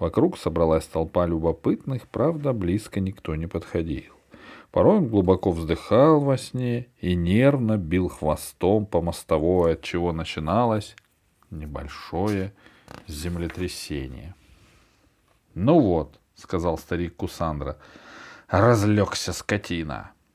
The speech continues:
И, к удивлению всех окружающих, старик со всего размаха ударил дракона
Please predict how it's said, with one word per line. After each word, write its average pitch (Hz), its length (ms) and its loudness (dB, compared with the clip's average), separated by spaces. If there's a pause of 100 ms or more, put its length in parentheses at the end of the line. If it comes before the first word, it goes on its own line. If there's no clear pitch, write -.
(160)
И, - 100 -20
к - 100 -20
удивлению 82 680 -4
всех - 300 -8
окружающих, 110 960 0
старик 131 800 -2
со - 260 0
всего 120 480 0
размаха 107 680 0
ударил 85 560 -2
дракона 101 800 -4